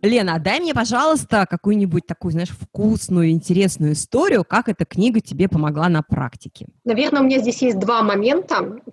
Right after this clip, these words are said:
Speaker 2: Первый момент — это когда я работала в алкогольной сибирской группе, мы прошли очень много стадий отношения к К П I как к системе управления, системе мотивации.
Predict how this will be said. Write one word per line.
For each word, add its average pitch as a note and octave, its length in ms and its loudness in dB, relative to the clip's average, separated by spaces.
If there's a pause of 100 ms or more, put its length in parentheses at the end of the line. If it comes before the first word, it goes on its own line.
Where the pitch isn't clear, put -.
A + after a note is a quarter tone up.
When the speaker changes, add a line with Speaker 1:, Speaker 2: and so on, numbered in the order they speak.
Speaker 2:
Первый A#3+ 340 0
момент — G#3+ 480 0
это G3+ 160 -6
когда F#3+ 320 -2
я A3+ 200 2
работала G3+ 500 0
в F#3+ 40 0
алкогольной G3+ 540 0
сибирской G3 560 -4
группе, C#4+ 480 -2
мы A3 260 0
прошли A#3+ 460 0
очень A3 300 0
много A3 280 2
стадий G#3+ 460 -2
отношения G3+ 720 0
к - 260 -12
К G3+ 120 -4
П G#3 180 -2
I G#3 180 2
как - 200 -8
к - 200 -16
системе G#3 520 -2
управления, G#3 580 0
системе G#3+ 480 -2
мотивации. G3 920 -4